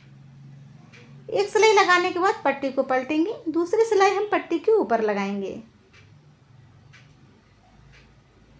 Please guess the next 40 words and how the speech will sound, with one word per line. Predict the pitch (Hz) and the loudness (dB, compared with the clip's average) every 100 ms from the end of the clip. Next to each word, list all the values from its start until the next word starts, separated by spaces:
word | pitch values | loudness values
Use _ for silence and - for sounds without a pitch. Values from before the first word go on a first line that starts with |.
| _ _ _ - - _ _ _ _ _ _ _ _ - - | _ _ _ -20 -20 _ _ _ _ _ _ _ _ -20 -8
अब | 311 | 0
इस | 403 | 0
पट्टी | 427 415 403 | 2 0 0
को | 392 | 2
हमें | 392 427 | 2 2
अंदर | 320 302 349 | 2 2 2
की | 381 392 | -2 0
तरफ | 381 381 | 0 0
पलटते | 311 254 262 277 | 0 -2 -4 -2
हुए | 285 415 | 0 -2
इसके | 311 - 330 | -4 -4 -2
ऊपर | 320 302 | 0 2
एक | 277 277 | 0 0
सिलाई | 269 269 | -2 0
और | 247 240 | 0 0
लगा | 247 269 | -2 -2
लेनी | 277 277 277 294 | -2 -2 -2 -4
है। | 392 - _ _ _ _ _ - | -4 -8 _ _ _ _ _ -6
इसी | - 339 440 | -4 2 4
के | 440 | 4
साथ | 453 427 415 | 2 0 2
हमारी | 339 320 339 | 2 4 2
ये | 381 | 0
कमर | 349 294 | 0 0
पट्टी | 294 277 277 294 | 0 -4 -2 -2
भी | 370 | -2
कंप्लीट | 339 254 277 370 | -2 -2 -4 -4
हो | 339 | -2
जाएगी। | 220 208 202 202 196 226 - _ _ _ _ _ _ _ _ _ _ _ _ _ _ _ _ _ _ _ _ - | -2 -2 -4 -6 -8 -10 -20 _ _ _ _ _ _ _ _ _ _ _ _ _ _ _ _ _ _ _ _ -6
ये | 302 | 0
देखिए, | 339 - 554 370 | 0 0 0 2
नीचे | 302 339 | 4 4
की | 349 | 0
बेल्ट | 285 330 339 | 2 2 4
हमारी | 311 302 320 | 2 2 2
बनके | 285 269 285 | 0 0 -4
कंप्लीट | 262 247 247 247 285 | -4 -4 -6 -4 -4
हो | |
चुकी | 311 370 381 | -4 -4 0
है। | 349 | 0